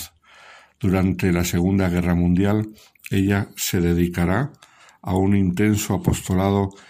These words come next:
entre las enfermeras, em, sus alumnas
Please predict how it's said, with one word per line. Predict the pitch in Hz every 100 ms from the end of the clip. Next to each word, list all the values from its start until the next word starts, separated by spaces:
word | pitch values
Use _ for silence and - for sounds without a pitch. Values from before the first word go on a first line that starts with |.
| - _
entre | - 92 90 92
las | 87 87
enfermeras, | 90 82 - 85 82 101 101 87 87 - - _ _ - - _ _
em, | 254 98 87 87 87 85 85 -
sus | - - 95
alumnas | 87 92 117 127 139 139